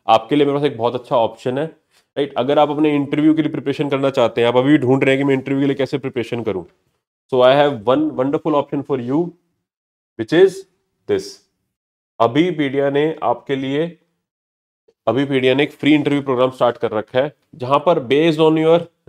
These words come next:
resume, आपके डेफ के बेस, बेसिस पे एक क्वेश्चन बैंक भी आपको मिलेगा, one on one आपका इंटरव्यू चलेगा, राइट? Where I will be, even I also take interview, I will be telling you, we will be telling you by the way, कि आप में कहाँ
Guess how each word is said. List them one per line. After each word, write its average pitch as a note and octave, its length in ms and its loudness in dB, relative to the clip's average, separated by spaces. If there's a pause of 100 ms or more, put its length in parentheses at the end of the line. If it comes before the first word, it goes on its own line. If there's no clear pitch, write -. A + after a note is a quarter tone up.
resume, A2+ 300 -6
आपके B2+ 280 -2
डेफ C3 280 -2
के D#3 120 -2
बेस, C#3 380 -2
बेसिस B2+ 260 -6
पे G2 200 -6 (680)
एक A#2+ 140 -4
क्वेश्चन C#3 320 2
बैंक C3 240 4
भी D3 100 2
आपको D3 240 0
मिलेगा, C#3+ 460 0 (340)
one D3 280 6
on D#3 100 4
one D#3 140 6
आपका D3+ 380 4
इंटरव्यू B2+ 420 -4
चलेगा, C#3 480 -2 (280)
राइट? C3 240 -4 (240)
Where C#3 140 6
I A#2+ 180 2
will D3 160 2
be, E3 80 2 (240)
even C#3 180 0 (140)
I A2+ 160 2
also C#3+ 260 0
take C#3 160 -4
interview, C3 300 -6
I A#2+ 160 -2
will C#3+ 100 -2
be D3+ 160 -2
telling C3+ 260 -2
you, G#2 80 -6 (200)
we B2 160 -4
will D#3 120 4
be D#3+ 140 0
telling C3 240 0
you B2 80 -4
by A#2 160 2
the A2+ 80 -2
way, D3+ 100 0 (580)
कि E3 60 -8 (140)
आप B2+ 300 6
में D#3 220 2
कहाँ C#3+ 220 2